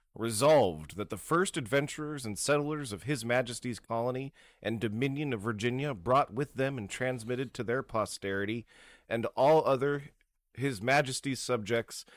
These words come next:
since inhabiting in this His Majesty's said colony, all the liberties, privileges, franchises, and immunities that have at any time been held, enjoyed, and possessed by the people of Great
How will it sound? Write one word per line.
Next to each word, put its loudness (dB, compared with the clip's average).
since -2
inhabiting 0
in -2
this 0
His -4
Majesty's -2
said -2
colony, -2
all 8
the 2
liberties, 2
privileges, -2
franchises, -2
and -4
immunities -2
that -4
have 0
at -2
any 0
time -2
been -4
held, 0
enjoyed, -2
and -6
possessed 0
by 0
the -6
people -6
of -6
Great -4